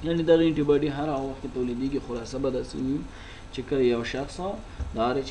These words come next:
انټیجن ته څه شي، اکسپوز شي، یعنې داسې یو کس وي چې هغه ته مونږ آر ایچ انټیجن څه کړو، ورکړو، نو د هغه بدن به چې کوم دی، د دغه آر ایچ انټیجن په خلاف باندې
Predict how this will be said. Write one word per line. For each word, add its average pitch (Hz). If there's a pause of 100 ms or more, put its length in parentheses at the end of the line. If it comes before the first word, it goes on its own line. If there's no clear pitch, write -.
انټیجن 143
ته 143
څه - (100)
شي، 143
اکسپوز 135
شي، 175 (100)
یعنې 147
داسې 135
یو -
کس -
وي -
چې -
هغه -
ته 127
مونږ 139 (640)
آر 143
ایچ 147
انټیجن 143
څه 190
کړو، 107 (540)
ورکړو، 196 (440)
نو 131
د - (100)
هغه 139 (100)
بدن 131
به 123
چې 120
کوم 127 (120)
دی، 180 (460)
د - (100)
دغه 120
آر 123
ایچ 127
انټیجن 131
په 120
خلاف 123
باندې 160